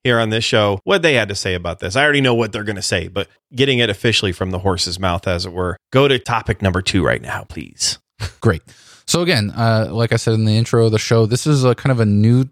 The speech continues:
Speaker 2: topic. Normally, we, you know, Sharky and I, we find topics that interest us and take it from there. But here, this was a topic that was brought to us by an audience member. His name is Martin Greenaway.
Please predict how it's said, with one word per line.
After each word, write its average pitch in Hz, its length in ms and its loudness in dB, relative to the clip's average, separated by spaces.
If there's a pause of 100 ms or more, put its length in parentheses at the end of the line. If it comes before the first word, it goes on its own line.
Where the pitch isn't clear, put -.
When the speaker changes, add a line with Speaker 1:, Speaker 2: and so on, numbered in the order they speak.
Speaker 2:
topic. 98 420 -2
Normally, 110 300 4
we, 101 220 0 (220)
you 113 100 -2
know, 98 60 4
Sharky 95 260 0
and 98 80 2
I, 92 60 2
we 95 140 -2
find 92 420 0 (160)
topics - 440 -4
that 85 280 0
interest 101 300 -2
us 104 300 -2 (100)
and 87 560 2 (140)
take - 180 -4
it 82 60 -10
from 87 240 -2
there. 92 340 2 (140)
But 92 160 2
here, 139 480 2
this 147 160 0
was 135 100 2
a 104 60 0
topic - 240 -4
that 95 120 0
was 90 140 -2
brought 92 220 0
to - 100 -12
us 87 140 -2
by 82 420 -4
an 90 140 -4
audience 131 400 0
member. 92 320 0 (120)
His 107 160 2
name 120 200 2
is 95 100 -2
Martin 110 380 0
Greenaway. 101 580 2